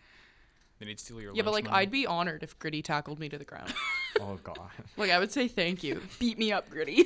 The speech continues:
Speaker 4: <laughs>
Speaker 2: Like, "Thank
Speaker 4: At Gritty on Twitter.
Speaker 2: At Gritty. You can punch me anytime." <laughs> I'm, okay, it's not, oh, there it is.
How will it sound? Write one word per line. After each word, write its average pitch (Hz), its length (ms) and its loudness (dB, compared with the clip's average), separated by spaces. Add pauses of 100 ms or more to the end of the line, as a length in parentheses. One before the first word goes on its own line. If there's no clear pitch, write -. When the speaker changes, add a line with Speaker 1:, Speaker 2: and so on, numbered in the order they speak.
(160)
Speaker 4:
<laughs> - 160 -12
Speaker 2:
Like, - 140 8
"Thank - 840 4
Speaker 4:
At 226 280 10
Gritty 233 340 6
on 214 240 8
Twitter. 196 320 0
Speaker 2:
At 254 320 6
Gritty. 262 720 4 (320)
You 277 320 6
can 330 200 6
punch 277 320 2
me 226 200 0
anytime." 190 640 -2 (140)
<laughs> - 600 -8 (1300)
I'm, 254 140 8 (380)
okay, 285 240 2
it's 254 180 2
not, 285 260 0 (120)
oh, 339 540 8
there 349 220 6
it 349 60 0 (240)
is. - 260 4